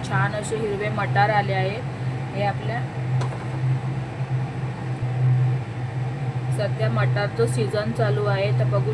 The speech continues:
शकता मी इथे अर्धा किलो मटार छान अशी सोलून घेतली आहे.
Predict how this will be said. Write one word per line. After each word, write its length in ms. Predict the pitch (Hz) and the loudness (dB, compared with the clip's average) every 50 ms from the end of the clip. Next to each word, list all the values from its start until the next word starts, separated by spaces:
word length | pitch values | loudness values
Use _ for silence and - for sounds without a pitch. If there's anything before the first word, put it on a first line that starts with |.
| - | 2
शकता 400 | - 214 202 196 - - 202 208 | 2 0 0 0 0 0 0 0
मी 200 | - - - 214 | 0 0 0 0
इथे 300 | 214 - - - 214 220 226 254 - - - - - - - - - 208 | 2 0 0 0 0 0 0 -2 -2 -2 -2 -4 -4 -2 0 0 2 2
अर्धा 280 | 208 202 - 220 220 226 226 | 2 2 2 2 2 2 2
किलो 180 | 233 226 233 233 226 | 2 2 0 0 0
मटार 440 | 208 202 - - 208 220 226 220 - | 0 -2 -2 0 0 2 2 2 2
छान 240 | - 208 202 208 208 | 2 2 2 2 0
अशी 240 | 214 208 208 233 233 | -2 -2 0 0 0
सोलून 480 | 220 - 233 208 202 202 214 220 233 233 | 0 0 0 0 0 0 0 0 0 0
घेतली 360 | 240 226 - - 202 208 202 | 0 0 0 0 0 0 0
आहे. 260 | 196 196 196 214 226 | -2 -2 -2 -2 -2